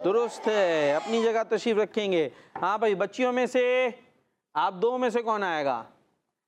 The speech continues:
آپ آ جائیں، گرین اسکارف میں جو ہمارے ساتھ موجود ہیں، جلدی سے آئیں گی۔ جی، سامنے کھڑا ہونا ہے، mic لے کے آپ نے mic میں number بتانا ہے۔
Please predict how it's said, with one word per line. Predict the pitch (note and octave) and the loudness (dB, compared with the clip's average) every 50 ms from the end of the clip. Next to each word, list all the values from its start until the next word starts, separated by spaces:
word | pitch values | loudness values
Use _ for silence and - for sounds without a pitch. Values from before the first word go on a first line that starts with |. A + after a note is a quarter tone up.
| _ _ | _ _
آپ | - E3 F3+ F#3 G3+ | -4 -4 -2 0 0
آ | G3 G3+ | -2 0
جائیں، | G3+ G3 F#3 E3+ E3 | 0 0 0 0 0
گرین | F#3 G#3 G#3+ G#3 | 0 0 2 0
اسکارف | G#3 G3+ - - G3+ G3 G3+ G3 | -2 -2 -2 -2 -2 -2 -2 -4
میں | G#3 G3+ | -4 -2
جو | G3 G3+ | -2 0
ہمارے | F#3+ F#3+ F#3 F#3 | 0 0 -2 -4
ساتھ | - - G3+ F#3+ | -4 -4 -4 -2
موجود | F#3 F3 E3+ D#3+ F3+ F3 D#3 | -2 -2 0 0 0 2 2
ہیں، | D3+ C3+ B2 A#2+ - - _ _ _ _ _ - | 0 -2 -4 -8 -12 -20 _ _ _ _ _ -4
جلدی | F3+ F#3+ G#3 G#3+ A3+ A3 | -2 -2 0 0 0 0
سے | - A#3+ | 0 -2
آئیں | G#3 F#3+ F3+ F3 | -2 -2 0 0
گی۔ | D#3 C#3 B2 A#2 A2+ - _ _ _ _ _ _ _ _ _ _ _ _ _ _ _ _ _ _ _ _ _ _ _ _ _ _ _ _ _ _ _ _ _ _ _ _ _ _ _ _ _ - | 0 0 0 -2 -4 -10 _ _ _ _ _ _ _ _ _ _ _ _ _ _ _ _ _ _ _ _ _ _ _ _ _ _ _ _ _ _ _ _ _ _ _ _ _ _ _ _ _ -12
جی، | D3 D3+ F3+ G#3 G#3 F3+ D3+ B2+ A2+ - - _ _ _ _ _ - | -4 -2 0 2 2 2 2 0 -2 -6 -10 _ _ _ _ _ -6
سامنے | - F#3+ G#3+ A#3+ B3 B3+ C4 B3 | -4 -2 -2 -2 -2 -2 -2 -2
کھڑا | G#3 A#3+ B3 B3 | -2 -2 -2 0
ہونا | B3 B3+ B3 B3+ | 0 0 0 -2
ہے، | |
mic | B3 A3+ A3 A#3 A#3+ G3 A3 | -2 -2 -2 -2 -2 0 0
لے | A#3 A3+ | -2 0
کے | F#3+ A#3 A3+ | 0 0 0
آپ | G#3 G3+ F#3+ | 0 -2 -2
نے | G#3+ G3+ F#3 E3 D3+ - - _ _ _ _ _ - | -2 0 0 0 -2 -6 -14 _ _ _ _ _ -8
mic | D#3+ E3 F#3+ G#3+ G#3 | -6 -4 -4 -4 -4
میں | G#3+ A#3 | -2 -2
number | A3 A3+ A3 A3 A#3 | -2 -2 -2 -2 -2
بتانا | A3+ A3+ - A3+ G#3 G3+ G3 F3+ D#3 C3+ | -2 0 -2 -2 -2 -2 -2 -4 -4 -6
ہے۔ | B2+ B2 - _ | -8 -12 -18 _